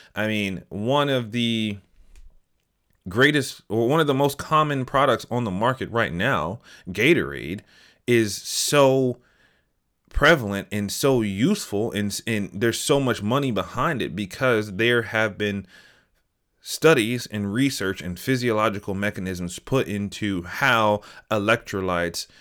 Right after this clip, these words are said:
aid and improve in sports performance, right? It's not meant to make you a superhero, but it's just the most basic of physiological mechanisms, right? There in,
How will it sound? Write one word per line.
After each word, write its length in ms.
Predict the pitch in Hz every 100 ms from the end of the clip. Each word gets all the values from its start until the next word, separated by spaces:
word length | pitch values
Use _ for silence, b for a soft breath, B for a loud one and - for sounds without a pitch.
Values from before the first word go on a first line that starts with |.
| b b _ 120
aid 480 | 131 131 127 127 -
and 140 | 110
improve 720 | 104 90 - 117 107 101 98 -
in 340 | 104 95 95
sports 420 | - - 110 92
performance, 720 | - 92 - 110 87 - - -
right? 200 | 107 113
It's 140 | 120
not 200 | 135 113
meant 200 | 117 131
to 80 | 117
make 240 | 104 98 98
you 260 | 98 95
a 140 | - 87
superhero, 1000 | - 156 170 87 - 80 62 95 113 - B B B B -
but 120 | 120
it's 140 | 110
just 180 | 131 127
the 60 | 123
most 320 | 123 101 92
basic 460 | 113 131 131 127
of 120 | 98 -
physiological 800 | 127 117 113 107 113 104 107
mechanisms, 640 | 101 131 98 80 69 76 90
right? 260 | 101 78
There 260 | 87 101 90
in, 480 | 117 120 - 76 85